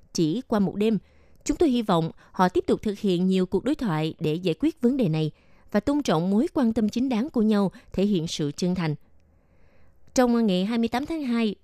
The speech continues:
khi mà hội nghị thượng đỉnh Mỹ Triều kết thúc không lâu, thì Ngoại trưởng Trung Quốc Vương Nghị cũng đã hội kiến Thứ trưởng Ngoại giao Triều Tiên,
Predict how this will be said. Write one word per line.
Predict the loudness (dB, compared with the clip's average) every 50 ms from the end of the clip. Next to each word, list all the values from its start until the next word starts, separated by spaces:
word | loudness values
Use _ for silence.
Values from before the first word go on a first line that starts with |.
| _
khi | -2 0 2
mà | 2 2 2
hội | 0 0 -2 -2
nghị | -2 -2 -2 -2
thượng | -4 -4 -4
đỉnh | -2 -2 0 0
Mỹ | 0 -2 -2 -2
Triều | -2 -2 -2 0
kết | -2 -4 -4
thúc | -4 -6 -2
không | 0 0 2
lâu, | 2 2 2 2 0 -2 -4 -12 -20 -18 -4
thì | 0 2
Ngoại | 2 2 2
trưởng | 0 0 -2 -2 0
Trung | 0 0 -2 0 -2
Quốc | -4 -6 -6 _ 0
Vương | 2 4 4 4
Nghị | 4 2 0 -2
cũng | -2 -4 -4
đã | -4 -4 -4
hội | -2 -2 -2 -2
kiến | -2 -2 0 0 0 0 -2 -4
Thứ | -4 -4
trưởng | -2 0 0 0
Ngoại | -2 -2
giao | -2 -2 -4 -4
Triều | -4 -6 -6 -6
Tiên, | -4 -2 0 0 0